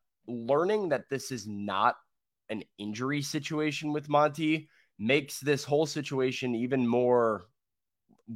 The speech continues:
weird and ominous and hard to understand. And when he has been on the field, he's been behind guys like Jack Gibbens and Chance Campbell in the rotation.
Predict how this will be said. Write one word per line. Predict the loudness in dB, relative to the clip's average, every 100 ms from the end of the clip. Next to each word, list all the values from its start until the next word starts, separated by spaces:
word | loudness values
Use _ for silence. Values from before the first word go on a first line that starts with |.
| -2
weird | 0 0 -4 -14 -12
and | -10 2
ominous | 4 4 0 -6 -12 -16 -4
and | 0 0 -2 -8 -18 _ -4
hard | -2 6 4 6
to | 4
understand. | 4 0 -6 -4 0 0 -4 -12 _ _ _ _ _ _
And | 2 4 2
when | 0 0
he | 0
has | 4 8 8 8
been | 6 6 4 -6 _ _ _
on | 4 6 6
the | 2
field, | -2 2 4 2 0
he's | -6 -2
been | 2 2 2
behind | -2 0 6 6 6 0
guys | -2 -2 -2 -6 -4
like | -2 -2
Jack | -2 0 0 0
Gibbens | -4 -2 -4 -6 -8
and | -10 -8
Chance | -6 -6 -8
Campbell | -2 -2 0 -2 -2
in | -4
the | -4
rotation. | -2 -4 -4 -6 -4 -4 -8 -10